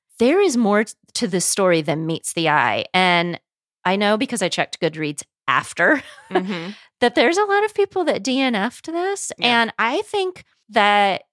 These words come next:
Speaker 1: they may be surprised to know that this story goes deeper and darker with its themes than what I initially thought. I was really surprised as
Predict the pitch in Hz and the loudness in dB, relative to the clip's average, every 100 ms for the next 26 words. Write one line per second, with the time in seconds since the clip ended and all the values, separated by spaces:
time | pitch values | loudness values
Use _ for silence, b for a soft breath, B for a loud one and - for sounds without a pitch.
0 | _ 190 202 208 202 214 302 - - 180 | _ -4 -2 0 0 0 -2 -2 -2 0
1 | 165 185 - - 180 165 165 180 170 165 | 0 0 -4 -6 -2 0 0 2 0 -2
2 | 208 269 - 311 285 277 226 165 170 147 | -2 -2 0 0 0 0 0 -2 -2 -6
3 | 180 175 - 220 208 170 165 131 156 - | -4 -4 0 0 0 -4 -2 0 0 0
4 | 247 277 285 _ - 190 - 160 - 226 | 2 2 -2 _ -2 -2 -2 -4 -2 0
5 | - - 190 190 233 277 269 - 180 170 | 0 0 0 0 0 -2 -6 -4 -2 2
6 | 165 170 - 151 175 196 190 180 - 165 | 2 0 0 2 2 2 0 -2 -2 -4
7 | 151 - 131 165 - 190 277 185 151 175 | -6 -4 -2 -2 0 0 0 -4 -4 -4
8 | 156 143 - - 143 139 165 196 - b | -2 -4 -6 -6 -4 -2 -2 -6 -10 b
9 | b b b _ - 165 170 | b b b _ 0 0 0